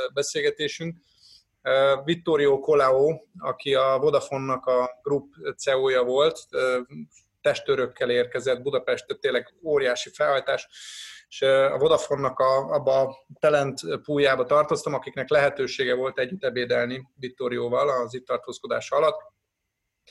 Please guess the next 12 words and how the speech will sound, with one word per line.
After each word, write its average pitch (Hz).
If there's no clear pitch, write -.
Nyolcan, 143
kilencen 135
ülünk 139
az 127
asztalnál, 135
Vittorio 127
Colao 127
a 123
végén, 127
nagyon 127
kedélyesen 120
beszélgetünk. 139